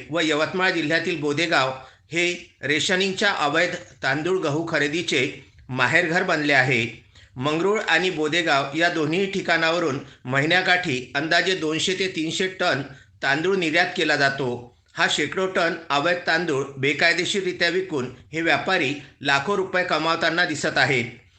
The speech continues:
पोलीस विभागांकडून या व्यापाऱ्यांवरती अनेक वेळा कार्यवाही करण्यात आली, मात्र छोट्या मोठ्या कार्यवाहीला न जुमानता हे व्यापारी राजरोसपणे आपला व्यवसाय अविरतपणे करीत आहे. या अवैध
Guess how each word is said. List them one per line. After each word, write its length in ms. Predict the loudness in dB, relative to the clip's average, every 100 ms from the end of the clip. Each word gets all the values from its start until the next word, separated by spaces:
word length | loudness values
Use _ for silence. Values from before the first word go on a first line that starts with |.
| _ _ -6
पोलीस 320 | -2 0 0
विभागांकडून 800 | 0 2 4 2 0 0 -2 -4 0
या 160 | 2
व्यापाऱ्यांवरती 1000 | 4 2 4 2 2 0 -2 -2 -6 -4 -2
अनेक 300 | 0 0 0
वेळा 180 | 2
कार्यवाही 520 | 2 2 2 2 0 0
करण्यात 380 | 0 2 2
आली, 280 | 2 2 0 -4 -14 -20 -10
मात्र 340 | -2 0 0 -2 -2
छोट्या 240 | 0 0
मोठ्या 260 | 0 -2 2
कार्यवाहीला 600 | 4 4 4 2 2 0
न 140 | 0
जुमानता 580 | -2 0 0 0 2 2 0 -10 -12 -6
हे 80 |
व्यापारी 500 | 0 0 2 0 0 -4 -2
राजरोसपणे 800 | 2 2 2 -4 -2 -2 0 -2 -4 -4
आपला 280 | -2 0
व्यवसाय 460 | 2 2 2 4 2 0 -14 _ -2
अविरतपणे 640 | 0 0 0 0 -2 -2
करीत 320 | 0 0 2
आहे. 280 | 2 4 2 0 -8 _ _ -6
या 220 | 0 0 2
अवैध 360 | 0 2 2